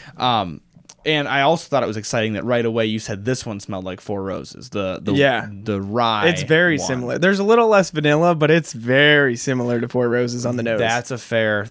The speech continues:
Speaker 1: statement as well. I forgot how vanilla-y Four Roses is. And ironically, um, I specifically remember when I did the Four Roses review, uh, we talked about pear. And I just remembered
Speaker 2: Yeah.
Speaker 1: that just now, I, uh, ironically enough. So, um,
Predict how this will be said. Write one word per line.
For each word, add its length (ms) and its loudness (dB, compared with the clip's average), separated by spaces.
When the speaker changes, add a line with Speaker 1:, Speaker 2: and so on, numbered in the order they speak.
Speaker 1:
statement 500 -6
as 100 -10
well. 120 0
I 60 0
forgot 360 -4
how 100 -6
vanilla-y 480 -6
Four 240 -6
Roses 320 -4
is. 140 -8
And 80 -4
ironically, 840 -2
um, 300 -4
I 160 -4
specifically 760 -6
remember 440 -4
when 200 -6
I 220 -4
did 280 -2
the 80 -4
Four 260 -6
Roses 460 0
review, 460 -6
uh, 240 -2
we 80 -2
talked 300 -6
about 240 -4
pear. 420 -4
And 100 -2
I 120 0
just 260 0
remembered 280 4
Speaker 2:
Yeah. 80 2
Speaker 1:
that 240 0
just 220 -4
now, 380 -4
I, 240 -2
uh, 260 -6
ironically 480 -2
enough. 300 -8
So, 280 -2
um, 480 -2